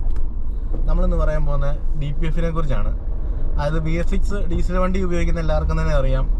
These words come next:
ഡി പി എഫിൻ്റെ, ഡി പി എഫ് എന്നാണെന്ന്. ഇപ്പം കുറേ പേര് എനിക്ക് മെസ്സേജ് അയക്കുന്നുണ്ട്, "ഡി പി എഫ് ഇഷ്യൂ ഉണ്ടോ, ഡി പി എഫ് ഇഷ്യൂ ഉണ്ടോ?" എന്ന് ചോദിച്ചു. ഏഹ്, എന്താ ഈ ഇടയ്ക്ക് നമുക്ക്, എന്താ പറയുക, നമ്മളെ മീറ്ററെ ഡി പി എഫിൻ്റെ ഒരു സെൻസർ തെളിയും,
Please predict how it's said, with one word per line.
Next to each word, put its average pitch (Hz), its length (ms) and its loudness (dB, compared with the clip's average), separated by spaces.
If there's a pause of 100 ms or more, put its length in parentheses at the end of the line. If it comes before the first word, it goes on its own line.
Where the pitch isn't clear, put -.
(360)
ഡി 139 100 0 (100)
പി 165 100 -2
എഫിൻ്റെ, 156 320 0 (380)
ഡി 139 120 0
പി 156 120 -2
എഫ് 147 140 -2
എന്നാണെന്ന്. 110 360 -2 (180)
ഇപ്പം 165 220 0 (640)
കുറേ 196 260 2
പേര് 196 180 0 (220)
എനിക്ക് 165 240 -2
മെസ്സേജ് 160 240 0
അയക്കുന്നുണ്ട്, 143 440 0
"ഡി 143 140 -2
പി 156 120 0
എഫ് 170 140 2
ഇഷ്യൂ 175 200 2
ഉണ്ടോ, 143 160 -2 (100)
ഡി 139 140 0
പി 151 100 0
എഫ് 143 140 0
ഇഷ്യൂ 147 220 0
ഉണ്ടോ?" 117 160 0
എന്ന് 113 120 2
ചോദിച്ചു. - 220 0 (680)
ഏഹ്, 135 220 2 (180)
എന്താ 190 220 0 (480)
ഈ 175 40 -2 (260)
ഇടയ്ക്ക് 185 240 0
നമുക്ക്, 180 280 0 (380)
എന്താ 156 160 0
പറയുക, 139 180 2
നമ്മളെ 156 240 0 (100)
മീറ്ററെ 160 300 0 (300)
ഡി 151 160 0
പി 170 100 0
എഫിൻ്റെ 156 280 2
ഒരു 156 100 0 (240)
സെൻസർ 151 280 0 (100)
തെളിയും, 135 280 2